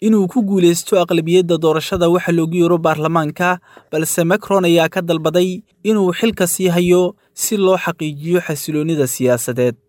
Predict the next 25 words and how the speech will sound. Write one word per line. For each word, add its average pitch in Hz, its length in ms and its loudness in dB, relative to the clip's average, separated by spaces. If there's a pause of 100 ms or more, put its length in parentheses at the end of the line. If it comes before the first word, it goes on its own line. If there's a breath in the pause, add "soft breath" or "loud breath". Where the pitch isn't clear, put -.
(160)
Dhinaca 175 340 2
kale, 190 160 -2
waddanka 170 400 0
Ruushka 175 380 -4
ayaa 160 220 0
gantaalo 156 440 -2
badan 156 300 -4
ku 190 140 -8
garaacay 165 600 0 (320)
Kiev 185 440 2
iyo 165 160 -2
magaalooyinka 160 600 0
kale 165 300 -6
ee 156 100 0
Ukraine, 180 480 -2 (220)
weerarkaas 175 600 0
oo 170 120 0
ka 208 140 -4
mid 175 220 0
ahaa 175 360 0 (300)
kuwii 208 340 2
dhif 190 240 -4
iyo 170 160 0
naadirka 165 600 0
ahaa, 175 320 0